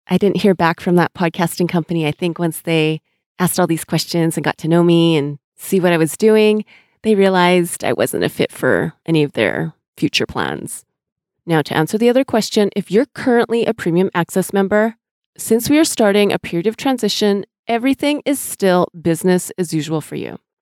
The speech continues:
Where you are, you will still get the premium episodes and the monthly bonus episode. What you don't get are the additional ad-free bonus episodes that I will be publishing on the new app. And that includes the ones that are there now.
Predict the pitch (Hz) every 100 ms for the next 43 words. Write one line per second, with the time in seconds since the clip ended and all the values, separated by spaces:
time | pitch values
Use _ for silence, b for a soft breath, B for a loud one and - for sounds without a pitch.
0 | _ 180 202 262 262 214 208 208 190 156
1 | 175 226 254 - 285 262 214 190 - 180
2 | 151 - 143 165 233 233 247 254 247 240
3 | 240 - - 151 202 254 233 240 262 220
4 | 214 226 226 240 - 240 240 254 _ _
5 | - 220 233 220 190 170 233 226 _ -
6 | 214 220 220 190 - 226 - 247 247 262
7 | 285 _ _ - 233 269 - 233 220 -
8 | 208 240 - 214 214 - 208 - - 202
9 | 202 233 226 - 247 247 247 - 202 -
10 | 190 190 190 196 202 170 - - _ _
11 | _ - 208 214 269 277 294 269 262 214
12 | 196 208 196 180 180 175 175 196 214 214